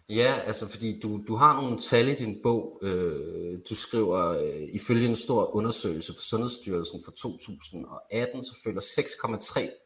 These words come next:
procent af befolkningen sig i Danmark ufrivilligt ensomme." Og det er så en stigning på nul komma syv procent siden to tusind og ti. Altså, det er ikke sådan et tal, der virker mega voldsomt egentlig,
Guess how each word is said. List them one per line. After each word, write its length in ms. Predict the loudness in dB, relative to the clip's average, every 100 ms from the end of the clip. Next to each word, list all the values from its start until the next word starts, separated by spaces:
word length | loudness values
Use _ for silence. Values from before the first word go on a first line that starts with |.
| _
procent 360 | -2 2 4 2 0
af 80 |
befolkningen 560 | -6 -2 -2 -2 -8 -8
sig 160 | -6 -4
i 60 |
Danmark 320 | -4 -2 -2 -4 -4
ufrivilligt 500 | -4 -2 -4 -4 -6
ensomme." 460 | -6 -4 -4 -6 -8 -20 _ _ -20 -20 _ -4
Og 80 |
det 60 | 0
er 40 |
så 120 | 2 2
en 80 |
stigning 640 | 2 0 0 2 2 2 10
på 360 | 10 10 4 0
nul 260 | 0 2
komma 220 | 0 -6 -4
syv 260 | -4 -4 -8
procent 360 | -10 -10 -10 -8
siden 420 | -10 -8 -10 -10 -14 _ _ _ _ _
to 180 | -6 -6
tusind 320 | -6 -8 -8
og 60 | -4
ti. 340 | -4 -4 -8 -18 _ _ _ -8
Altså, 180 | -6 2
det 100 | 4
er 60 |
ikke 280 | 6 4 4
sådan 260 | 2 0 -4
et 100 | -4 -2
tal, 300 | 0 0 0
der 240 | -4 -4 -4 -10 -20 _ _ _ _
virker 440 | 2 4 6 4 -2 -10 -20 _ -8
mega 480 | -4 -2 0 -2 -2 -10 _ _
voldsomt 580 | 0 2 2 -2 -4 -6 -6
egentlig, 420 | -4 -4 -4